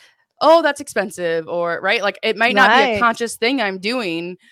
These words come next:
Speaker 1: Um, sometimes it is, but a lot of the times it's just like, yeah, we see that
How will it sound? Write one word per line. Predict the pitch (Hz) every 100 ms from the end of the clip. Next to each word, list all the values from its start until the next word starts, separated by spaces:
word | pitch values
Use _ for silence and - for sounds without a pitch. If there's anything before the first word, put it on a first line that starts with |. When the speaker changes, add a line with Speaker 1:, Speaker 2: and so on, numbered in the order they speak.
| _ _
Speaker 1:
Um, | 180 170 160 160
sometimes | 330 480 539 370
it | 180
is, | 135 160 302 - _ _ 240 -
but | 180 208 190 - _
a | 220
lot | 220 320
of | 302
the |
times | 233 196 202
it's |
just | 220 208
like, | 190
yeah, | 240 302 202
we | 208
see | 214 208
that | 208 190